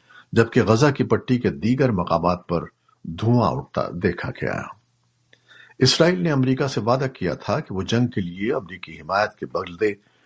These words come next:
ڈرامائی طور پر غزہ کی امداد میں اضافہ کرے گا، تاہم اقوام متحدہ کے کارکنوں کا کہنا ہے کہ امداد میں صرف معمولی اضافہ ہوا ہے۔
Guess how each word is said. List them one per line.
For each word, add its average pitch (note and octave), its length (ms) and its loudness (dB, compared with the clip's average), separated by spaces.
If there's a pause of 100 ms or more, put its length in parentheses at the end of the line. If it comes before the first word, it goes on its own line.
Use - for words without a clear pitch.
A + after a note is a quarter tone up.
(180)
ڈرامائی A2+ 520 4
طور D2+ 260 -4
پر A1+ 180 -8 (420)
غزہ A#2 400 4
کی G2 280 -2
امداد E2 300 0
میں C#2+ 200 -8
اضافہ F2 360 -4
کرے F2 380 0
گا، G#2+ 120 4 (440)
تاہم B2+ 340 2 (100)
اقوام G2 400 -2
متحدہ A2+ 600 0
کے E2 100 -4
کارکنوں C2+ 460 -6
کا - 120 -8
کہنا F#2+ 340 2
ہے F#2+ 120 2 (420)
کہ G#2+ 140 4
امداد G2+ 300 6
میں E2+ 200 -2
صرف - 300 -4 (160)
معمولی G2 680 0 (100)
اضافہ F2+ 440 -2
ہوا - 280 0 (100)
ہے۔ - 120 -6